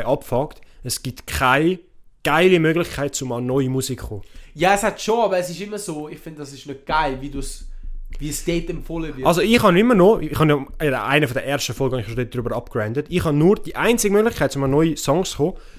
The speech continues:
Speaker 1: ist, ich habe eine Weekly-Playlist,
Speaker 2: Ja, ja.
Speaker 1: wo sich einmal in der Woche abändert und die Playlist geht fünfzig Minuten. Ich habe die einen Tag durch.
Speaker 2: Hey, und die hörst du wirklich, Bro, ich sag dir,
Speaker 1: Ich höre sie je-, jeden Montag höre ich die.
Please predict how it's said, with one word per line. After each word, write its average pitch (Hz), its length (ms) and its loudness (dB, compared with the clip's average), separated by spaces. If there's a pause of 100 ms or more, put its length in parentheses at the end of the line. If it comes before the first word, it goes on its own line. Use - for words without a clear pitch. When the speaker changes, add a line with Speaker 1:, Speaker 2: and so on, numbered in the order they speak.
(100)
Speaker 1:
ist, 139 240 -4
ich 143 80 -2
habe 151 180 -2
eine 165 320 2 (120)
Weekly-Playlist, 214 1300 0
Speaker 2:
Ja, 180 200 0 (140)
ja. 196 80 0
Speaker 1:
wo 175 80 6
sich 147 260 -4
einmal 208 360 4
in 147 60 4
der - 20 2
Woche 190 280 0
abändert 175 580 -2 (280)
und 151 120 -2
die 170 100 -4
Playlist 214 320 4
geht 143 120 -6
fünfzig - 320 -2
Minuten. 156 500 0
Ich 127 100 -4
habe 160 100 2
die 151 80 0
einen 143 160 0
Tag 123 280 0
durch. 139 300 2 (300)
Speaker 2:
Hey, 165 180 -2
und 175 100 -4
die 208 80 -8
hörst 208 280 -4
du 208 60 -10
wirklich, 185 380 -14
Bro, 202 380 -2
ich - 80 -12
sag 220 200 -8
dir, 392 240 -10
Speaker 1:
Ich 160 140 0
höre 202 120 8
sie 175 160 0
je-, 214 140 2
jeden 240 240 4
Montag 311 340 6
höre 302 200 6
ich 127 160 -2
die. 104 240 -2